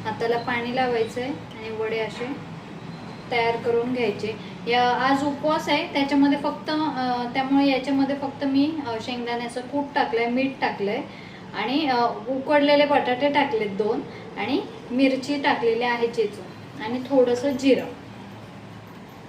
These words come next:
आणि हे फक्त सिंपल, अ, तुम्ही एवढं टाकलंत ना, तरी पण टेस्टी होतात साबुदाणे वडे.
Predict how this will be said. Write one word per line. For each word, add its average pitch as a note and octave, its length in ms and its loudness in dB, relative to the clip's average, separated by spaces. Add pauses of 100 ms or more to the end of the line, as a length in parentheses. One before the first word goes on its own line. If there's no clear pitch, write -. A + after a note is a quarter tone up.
(200)
आणि B3+ 280 0
हे C#4+ 240 4
फक्त C#4+ 320 -6
सिंपल, C#4+ 580 4
अ, D4 220 6
तुम्ही C#4 320 4
एवढं C4+ 260 0
टाकलंत C#4 360 0 (100)
ना, G#3+ 180 -8
तरी A#3 140 -2
पण A#3+ 260 -6
टेस्टी A3+ 340 -2
होतात G3+ 300 -4
साबुदाणे G3 640 -4
वडे. G3 200 -4